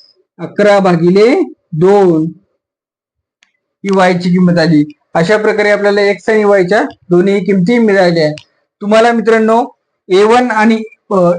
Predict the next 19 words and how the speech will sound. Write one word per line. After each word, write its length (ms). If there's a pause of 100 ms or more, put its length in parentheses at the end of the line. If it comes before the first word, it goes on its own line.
(480)
डी, 640 (160)
डीएक्स 720 (100)
आणि 200
डीवाय 540 (260)
काढायला 340
आली 220
पाहिजे. 360
डी 280
मध्ये 260
ए 240
वन, 220
ए 120
टू, 420 (480)
डी 100
मध्ये 240
काय 200
असते? 460
ए 40
वन, 360